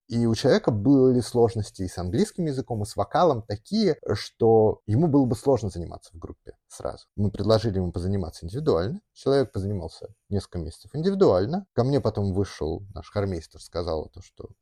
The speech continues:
вот ты знаешь, вот если будем делать набор, можно человека взять без проблем. Человек очень сильно подтянулся. И когда мы объявили набор, человек присоединился. С другой стороны, если, например, у человека только английский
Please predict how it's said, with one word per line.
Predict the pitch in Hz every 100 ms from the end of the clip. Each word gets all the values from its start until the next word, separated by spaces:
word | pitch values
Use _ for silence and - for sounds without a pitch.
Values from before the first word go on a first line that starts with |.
| _
вот | - 82 _
ты | -
знаешь, | 90 185 160 -
вот | - 87
если | 87 -
будем | 85 90 85 82
делать | 78 80 -
набор, | 82 85 175 196 _ -
можно | 104 110 147
человека | - 90 110 92
взять | 82 107 110 -
без | 101
проблем. | - 85 82 113 175 _ - 80
Человек | - 85 107 - -
очень | 98 -
сильно | - 95
подтянулся. | - - 104 85 85 - - -
И | 123
когда | 175 135 117
мы | 101
объявили | 104 107 95
набор, | 85 82 196 247 _
человек | - 95 151 -
присоединился. | 147 135 113 95 - - - _ _ -
С | 95
другой | 135 240
стороны, | - - 98 -
если, | 98 175 -
например, | 143 120 131 135
у | 123
человека | - 127 123 120 -
только | 147 127 117
английский | 117 127 214 277 - 92